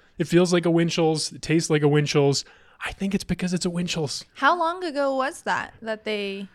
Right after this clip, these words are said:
Speaker 2: um, rebranded?
Speaker 1: Uh, it's not on their website. They don't have anything about that. On Yelp, I found a note that said it was from the owner, Sam, and the note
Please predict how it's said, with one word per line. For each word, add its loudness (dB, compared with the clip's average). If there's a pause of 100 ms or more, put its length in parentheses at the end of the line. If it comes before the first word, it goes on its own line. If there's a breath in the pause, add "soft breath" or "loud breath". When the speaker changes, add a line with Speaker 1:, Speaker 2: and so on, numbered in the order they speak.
(460 soft breath)
Speaker 2:
um, -4
rebranded? -6 (680)
Speaker 1:
Uh, 6
it's 0
not 4
on 4
their 2
website. -6
They 4
don't 6
have 0 (100)
anything 0
about -6
that. -6 (300 loud breath)
On 4
Yelp, 2
I 2
found -2
a -2
note 0
that -8 (200)
said 2
it 2
was 2
from 0
the 0
owner, 2
Sam, 0 (500 soft breath)
and 2 (260)
the -4
note 6